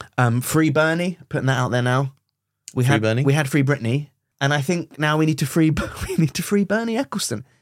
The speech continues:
Speaker 2: Do you think if we free Bernie Ecclestone, he's going to be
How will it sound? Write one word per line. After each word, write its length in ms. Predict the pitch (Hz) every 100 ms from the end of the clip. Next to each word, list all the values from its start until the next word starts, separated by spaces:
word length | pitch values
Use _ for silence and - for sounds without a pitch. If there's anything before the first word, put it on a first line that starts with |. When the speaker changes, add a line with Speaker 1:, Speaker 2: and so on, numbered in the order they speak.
| -
Speaker 2:
Do 60 | 156
you 40 |
think 140 | 202 180
if 120 | 165
we 100 | 202
free 260 | - 190
Bernie 280 | 143 98 90
Ecclestone, 500 | 90 90 90 - 90
he's 460 | 82 95 101 101 95
going 340 | 98 92 90
to 300 | 87 95 92 85
be 580 | 87 87 85 87 87